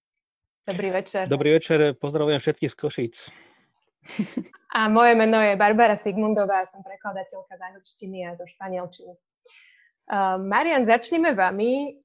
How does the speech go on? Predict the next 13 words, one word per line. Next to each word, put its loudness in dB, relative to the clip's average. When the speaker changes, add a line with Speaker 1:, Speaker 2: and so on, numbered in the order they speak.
Speaker 1:
Vám -2
pred 0
pár 2
týždňami, -2
e, -10
vyšiel -4
vo -2
vydavateľstve -6
Modrý -4
Peter, 0
e, -6
preklad -2
monumentálneho 0